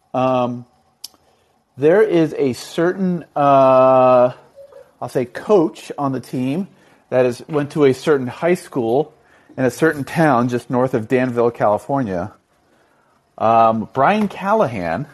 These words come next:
the, uh, the Bengals, uh, offensive coordinator, went to De La Salle. Did you know that, Rick?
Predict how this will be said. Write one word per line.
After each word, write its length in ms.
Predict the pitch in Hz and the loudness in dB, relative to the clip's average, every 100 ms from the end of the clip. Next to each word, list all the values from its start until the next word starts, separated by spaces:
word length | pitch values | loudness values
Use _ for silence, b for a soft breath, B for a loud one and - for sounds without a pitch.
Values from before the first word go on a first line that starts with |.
| b b b b b b b | b b b b b b b
the, 320 | 117 120 120 117 | -4 0 4 4
uh, 180 | 113 | 4
the 120 | 107 107 | 2 -2
Bengals, 680 | 131 135 147 131 127 117 - - | 0 0 2 2 0 -4 -6 0
uh, 320 | 127 117 113 | 4 4 2
offensive 480 | 127 143 175 147 123 | 0 -2 -4 -6 -10
coordinator, 400 | - 160 160 131 | 0 0 2 0
went 160 | 131 160 | -2 -4
to 80 | 170 | 0
De 180 | 160 | 2
La 140 | 160 165 | 2 0
Salle. 420 | - 175 190 87 | -2 -2 -2 -4
Did 220 | 98 101 | -6 -8
you 80 | 131 | -2
know 160 | 139 170 | 0 2
that, 180 | 98 | 0
Rick? 300 | 78 76 - | -4 -8 -10